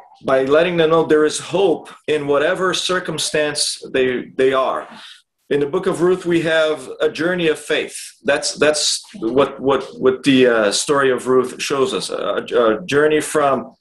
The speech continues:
famine to fulfillment, uh, from, uh, in the case of Naomi, from bitterness to being better. Uh, and that's the focus, and that's what I wanna be able to demonstrate to the readers, that, uh, just like Ruth,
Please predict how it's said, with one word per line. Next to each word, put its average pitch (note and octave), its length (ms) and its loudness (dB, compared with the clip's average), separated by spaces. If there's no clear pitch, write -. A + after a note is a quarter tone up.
famine F3+ 760 -2
to D3+ 120 -2
fulfillment, D3 840 -2
uh, A2+ 300 0
from, A2+ 540 0
uh, G2+ 240 0
in B2+ 160 0
the A#2+ 40 -2
case C3+ 280 -4
of C3+ 60 -4
Naomi, C3 280 0
from A2 440 -4
bitterness F3+ 680 0
to D3 100 -4
being B2 480 -2
better. C#3 500 -2
Uh, A2+ 280 -2
and B2 160 4
that's E3 240 2
the B3 100 4
focus, A3+ 500 2
and B2+ 100 0
that's D#3 200 0
what D3+ 120 -2
I D3 80 -2
wanna C#3 360 -2
be B2+ 120 0
able B2 220 0
to A2+ 280 -4
demonstrate B2 600 -4
to A#2+ 100 -4
the A#2 120 0
readers, A2 460 -2
that, A#2 320 -4
uh, A2 220 -2
just G3 220 -2
like F#3+ 300 -4
Ruth, E3 440 0